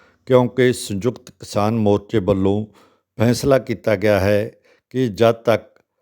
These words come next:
ਕਿਸਾਨਾਂ ਦੀਆਂ ਮੰਗਾਂ ਨਹੀਂ ਮੰਨੀਆਂ ਜਾਂਦੀਆਂ, ਤਦ ਤੱਕ ਪਿੰਡਾਂ ਵਿੱਚ ਬੀਜੇਪੀ ਲੀਡਰਾਂ ਦੇ ਆਉਣ 'ਤੇ ਉਹਨਾਂ ਦਾ ਵਿਰੋਧ ਕੀਤਾ ਜਾਵੇ ਅਤੇ ਉਹਨਾਂ ਤੋਂ ਸਵਾਲ ਜਵਾਬ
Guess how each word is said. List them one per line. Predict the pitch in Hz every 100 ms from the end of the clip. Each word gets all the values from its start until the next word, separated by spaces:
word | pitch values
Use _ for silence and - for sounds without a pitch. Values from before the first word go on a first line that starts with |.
| _
ਕਿਸਾਨਾਂ | - - 120 120 127
ਦੀਆਂ | 113 110 110 113 117 _ _ _ 104
ਮੰਗਾਂ | 107 110 110 120
ਨਹੀਂ | 110 98 120
ਮੰਨੀਆਂ | 120 104 107 107
ਜਾਂਦੀਆਂ, | 101 92 98 98 101 113 _ _ _ _
ਤਦ | 120 123 -
ਤੱਕ | 113 - _ _ _ -
ਪਿੰਡਾਂ | 123 123 131
ਵਿੱਚ | 117 113 - -
ਬੀਜੇਪੀ | 104 110 107 113 - 117
ਲੀਡਰਾਂ | 104 101 104 90 110
ਦੇ | 98 110 117
ਆਉਣ | 113 104 101
'ਤੇ | - 101 104 - _ - _
ਉਹਨਾਂ | 131 127 131 120
ਦਾ | 113 110
ਵਿਰੋਧ | 90 101 117 117
ਕੀਤਾ | - 104 110
ਜਾਵੇ | 104 104 107 107 110 - _ _ -
ਅਤੇ | 123 135 139 -
ਉਹਨਾਂ | 151 135 131 127 127 - _ _ 139
ਤੋਂ | 135
ਸਵਾਲ | 131 - 107 120 123
ਜਵਾਬ | 107 110 107 107 -